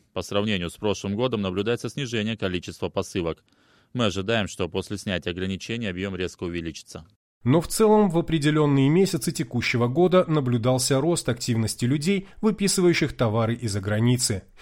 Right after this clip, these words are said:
Speaker 2: Например, в дни Черной пятницы было заказано на шестьдесят-семьдесят процентов больше посылок, чем это было в предыдущие годы в это же время,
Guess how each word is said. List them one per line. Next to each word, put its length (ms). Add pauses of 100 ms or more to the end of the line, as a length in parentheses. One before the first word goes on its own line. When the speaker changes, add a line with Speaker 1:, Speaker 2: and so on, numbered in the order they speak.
(160)
Speaker 2:
Например, 460
в 80
дни 300
Черной 360
пятницы 600
было 280
заказано 580
на 180
шестьдесят-семьдесят 1200
процентов 500
больше 360
посылок, 500 (200)
чем 200
это 140
было 240
в 100
предыдущие 600
годы 360
в 140
это 180
же 120
время, 420